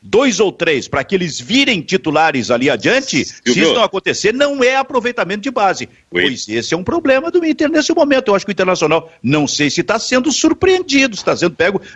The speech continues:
Speaker 1: de surpresa com tudo isso, hein, Kleber?
Speaker 2: É, tem uma coisa complicada que é a possibilidade de vender o Yuri Alberto ali adiante, né?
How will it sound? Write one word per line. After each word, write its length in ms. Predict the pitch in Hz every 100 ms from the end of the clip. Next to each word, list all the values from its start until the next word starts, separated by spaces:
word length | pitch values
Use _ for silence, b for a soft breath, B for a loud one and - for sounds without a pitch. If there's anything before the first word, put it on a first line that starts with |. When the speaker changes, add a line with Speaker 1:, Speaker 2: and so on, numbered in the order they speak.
| -
Speaker 1:
de 120 | 185
surpresa 600 | - 233 - 285 262 220
com 140 | -
tudo 280 | 151 147 120
isso, 200 | 139 143
hein, 80 | 110
Kleber? 360 | 107 92 80 76 _ -
Speaker 2:
É, 140 | 117
tem 160 | 95 165
uma 80 | 175
coisa 240 | 202 208
complicada 600 | 220 202 190 - 180 196
que 180 | 196 208
é 340 | 202 202 180 156
a 40 |
possibilidade 520 | - 156 - 131 151
de 80 | 156
vender 320 | 170 160 131
o 20 | 160
Yuri 220 | 165 165
Alberto 400 | 131 123 135 175
ali 100 | 170
adiante, 460 | 170 175 165 -
né? 200 | 95 92